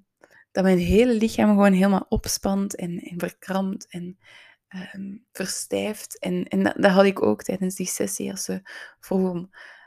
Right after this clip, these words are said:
ehm, contact te maken met mezelf en, en met mijn baarmoeder. En, en waar dat al die vrouwelijke energie, eh, zit opgewaard of zo, of opgeslagen. Ehm,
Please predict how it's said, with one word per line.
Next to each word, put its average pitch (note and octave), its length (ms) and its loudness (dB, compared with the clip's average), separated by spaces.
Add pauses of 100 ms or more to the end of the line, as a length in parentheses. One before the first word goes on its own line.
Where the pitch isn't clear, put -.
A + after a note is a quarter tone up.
(120)
ehm, F#3 360 -12 (360)
contact F#3+ 440 -4
te - 80 -6
maken F3 280 -6
met F3 100 -4
mezelf F3+ 640 0
en, E3+ 440 -8
en F3 120 -10
met F3 120 -8
mijn F3 160 -6
baarmoeder. F3+ 640 -4
En, F3 240 -6 (320)
en F3 100 -6
waar F3 140 -6
dat F3+ 100 -4
al F#3 160 -4
die F3+ 540 -10
vrouwelijke F#3+ 480 -4
energie, F3 800 -4
eh, F3+ 440 -8
zit F#3 320 -6
opgewaard A3+ 720 2
of C4 80 -10
zo, C4+ 220 -4
of B3 120 -6
opgeslagen. A3+ 840 -6 (1000)
Ehm, F#3 520 -8